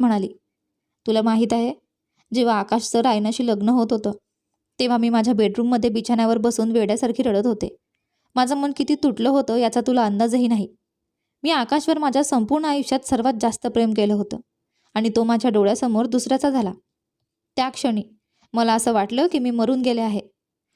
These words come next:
असं वाटलं की सगळं काही संपलं आहे, काहीही सुधारू शकत नाही. पण जर आपल्या नशिबात आनंद असतो, तर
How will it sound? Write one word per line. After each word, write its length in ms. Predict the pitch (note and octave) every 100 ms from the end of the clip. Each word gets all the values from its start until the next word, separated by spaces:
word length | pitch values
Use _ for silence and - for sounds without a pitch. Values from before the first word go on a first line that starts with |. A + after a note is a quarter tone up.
| _
असं 200 | A#3+ F4
वाटलं 260 | E4 A#3+ C4+
की 120 | F4
सगळं 280 | D#4+ B3+ C4+
काही 180 | D#4 D4+
संपलं 340 | D4+ A3 A3+
आहे, 260 | G#3+ G3 A3+ _ _ _ _ _
काहीही 340 | A3 A3 B3 C4
सुधारू 340 | C4 A#3 A#3+
शकत 320 | C4 B3 C4+
नाही. 240 | D4 A3+ A3+ _ _ _ _ _ -
पण 140 | A3+
जर 140 | A3+
आपल्या 240 | A#3 A3+ B3+
नशिबात 420 | A3 G#3+ A3+ D4
आनंद 300 | C#4 B3+ B3
असतो, 480 | A#3+ - - - _ _ _
तर 100 | -